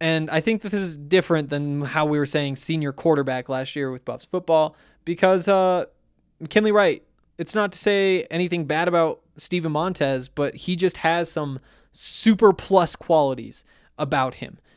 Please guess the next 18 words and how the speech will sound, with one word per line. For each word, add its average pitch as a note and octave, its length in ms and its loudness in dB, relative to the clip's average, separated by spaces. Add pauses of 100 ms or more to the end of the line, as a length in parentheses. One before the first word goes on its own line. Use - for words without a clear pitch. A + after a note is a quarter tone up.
(220)
Um, C3+ 540 -10 (180)
things G3+ 480 4
that, E3 280 2 (1400)
if, F3+ 160 4
if F#3+ 160 -2
you F#3 80 0
wanna G3 240 2
call, F#3+ 260 6
like, D#3 200 0
leadership F3+ 500 0
a - 60 -2
spectrum, G3 580 -2 (300)
he F#3 320 2
is F#3 220 4 (200)
off E3 360 -2
that D#3 260 0
spectrum. - 560 -8 (320)
Competitiveness, F3 880 2